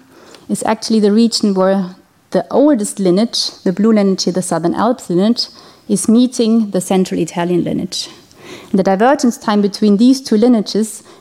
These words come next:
is six million years old. So it's a really, really old divergence, and the species, or these lineages rather, within one species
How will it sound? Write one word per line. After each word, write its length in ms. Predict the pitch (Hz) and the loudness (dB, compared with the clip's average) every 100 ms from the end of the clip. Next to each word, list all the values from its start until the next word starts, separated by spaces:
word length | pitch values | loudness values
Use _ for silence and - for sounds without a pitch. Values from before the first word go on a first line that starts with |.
| - | -4
is 120 | 208 | -2
six 320 | - 226 - | -2 -2 -2
million 200 | 190 185 | 0 2
years 300 | 175 170 180 | 0 -2 -4
old. 320 | - 160 190 - - - _ _ - - | -4 -4 -6 -12 -20 -20 _ _ -20 -8
So 80 | - | -4
it's 120 | 190 | 0
a 20 | 202 | 2
really, 300 | 220 247 233 | 4 4 4
really 260 | 208 196 | 2 2
old 340 | - 185 185 - | 2 0 0 -2
divergence, 760 | 175 180 220 220 233 226 - - | -2 0 0 0 0 0 -2 -6
and 180 | 185 180 | 0 0
the 60 | 175 | 0
species, 600 | - 208 - 196 190 - - - | -2 -2 0 0 -2 -10 -20 -4
or 60 | 190 | 0
these 180 | 185 190 | 2 4
lineages 560 | 269 262 - 196 190 | 4 4 0 -6 -2
rather, 240 | 170 180 175 | -2 0 -2
within 400 | 180 202 262 202 | 0 4 4 4
one 160 | 175 | 0
species 560 | 180 175 170 214 208 | -2 -4 -2 0 -2